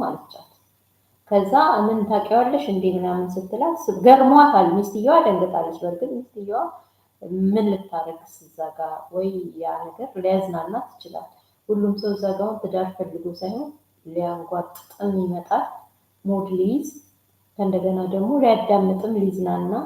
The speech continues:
ፈን ሊያደርግ ይመጣል እዛ ቦታ ላይ ማለት ነው። እና እንደዛ አይነት አጋጣሚ ያጋጥማት ነው። የቲክቶክ ዘንድሮ ባልና ሚስት ነው የሚያለያየው። የማያደርግብን ነገር የለም። እና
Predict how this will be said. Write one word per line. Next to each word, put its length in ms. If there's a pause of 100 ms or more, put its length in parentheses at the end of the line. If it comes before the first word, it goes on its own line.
ፈን 200
ሊያደርግ 480
ይመጣል 420
እዛ 260
ቦታ 280
ላይ 160
ማለት 340
ነው። 160 (560)
እና 140
እንደዛ 400
አይነት 320
አጋጣሚ 520
ያጋጥማት 600
ነው። 180
የቲክቶክ 500
ዘንድሮ 440
ባልና 400
ሚስት 280
ነው 180
የሚያለያየው። 760 (680)
የማያደርግብን 1600
ነገር 300
የለም። 300
እና 140